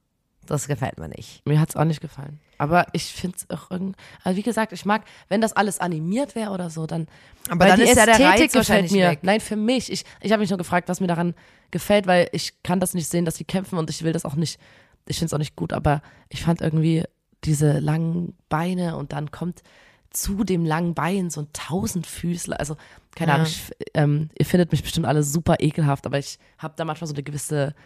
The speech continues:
Speaker 2: Faszination dafür.
Speaker 1: Ich find's toll, dass du hier so ehrlich und offen,
Speaker 2: Klar,
Speaker 1: ähm,
Speaker 2: wir sind ja nur zu
Speaker 1: sprechen
Speaker 2: zweit.
Speaker 1: kannst. Es sind ja nur wir.
Speaker 2: Es sind ja nur zu
Speaker 1: Vier
Speaker 2: zweit.
Speaker 1: Augen Gespräch.
Speaker 2: Genau.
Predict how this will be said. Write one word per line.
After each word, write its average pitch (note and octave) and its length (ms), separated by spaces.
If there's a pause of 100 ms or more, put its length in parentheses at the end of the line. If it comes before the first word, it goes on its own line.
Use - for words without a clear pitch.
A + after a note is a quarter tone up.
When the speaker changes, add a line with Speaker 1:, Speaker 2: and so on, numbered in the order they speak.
Speaker 2:
Faszination D3+ 600
dafür. C3+ 360 (200)
Speaker 1:
Ich - 60
find's G#3 220
toll, E3+ 200
dass E3+ 180
du D#3 80
hier D3+ 180
so D3 120
ehrlich C3+ 440
und C#3 140
offen, C3 540
Speaker 2:
Klar, D3 160
Speaker 1:
ähm, D3+ 40
Speaker 2:
wir D#3+ 80
sind E3+ 100
ja E3 60
nur D#3+ 100
zu - 100
Speaker 1:
sprechen D#3 300
Speaker 2:
zweit. B2+ 100
Speaker 1:
kannst. B2 340 (540)
Es - 100
sind E3+ 120
ja D3+ 60
nur C#3 200
wir. B2+ 280
Speaker 2:
Es - 100
sind E3+ 100
ja D3 60
nur C#3 100
zu - 220
Speaker 1:
Vier E3 140
Speaker 2:
zweit. C#3 220
Speaker 1:
Augen C3+ 120 (320)
Gespräch. - 420 (220)
Speaker 2:
Genau. C#3+ 360